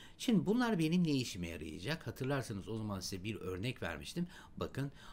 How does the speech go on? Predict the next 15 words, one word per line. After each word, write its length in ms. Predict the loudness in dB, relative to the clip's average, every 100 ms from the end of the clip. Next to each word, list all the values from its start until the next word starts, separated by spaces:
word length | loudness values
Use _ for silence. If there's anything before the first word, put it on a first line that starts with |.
| -4
normal 320 | -2 2 2
şartlarda 540 | 4 2 2 -2 -2 -2
rasyonel 440 | 0 0 0 0
sayılarda 500 | 0 -4 -4 -6 -8
sıralama 600 | -6 -4 0 0 0 -2
yapılırken 680 | -6 -4 -2 0 -2 -4 -4 -6 -10
işte 120 | -2
payda 340 | -2 2 2 4
eşitleniyor, 500 | 2 0 2 4 4
şu 160 | 4
yapılıyor. 320 | 2 2 0 -2 -4 -2 2
Biz 200 | 2 2
üç 200 | 0 2
aşamada 420 | 0 0 0 -2 -2
öğreneceğiz. 440 | -4 -8 -10